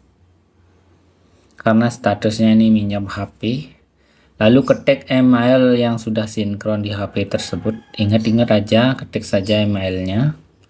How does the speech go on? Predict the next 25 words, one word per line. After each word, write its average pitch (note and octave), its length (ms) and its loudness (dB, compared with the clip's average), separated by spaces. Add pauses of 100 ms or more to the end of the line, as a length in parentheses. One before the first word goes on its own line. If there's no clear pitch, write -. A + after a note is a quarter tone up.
(540)
Di G#2+ 80 0
sini A#2+ 480 4
saya G#2+ 240 0
sudah G#2 240 -4
copy A2 400 -2
tadi G#2 320 0
dan G2+ 240 0
ini F#2+ 320 -4
emailnya. F2+ 640 -6 (640)
Lalu A2 240 6
pilih B2 260 2 (140)
berikutnya. F2+ 720 -6 (1800)
Lalu C3 460 6
saya A#2 340 2
akan A#2 240 0
coba A2+ 400 0
memasukkan A2 880 0 (400)
sandinya. G#2 880 -2 (960)
Nah, A2+ 240 4
apabila A#2+ 640 4
sandi A2 400 0
sudah G#2 320 -4
dibuat, G#2+ 720 -2
tinggal G#2+ 480 2
berikutnya. G2 880 -6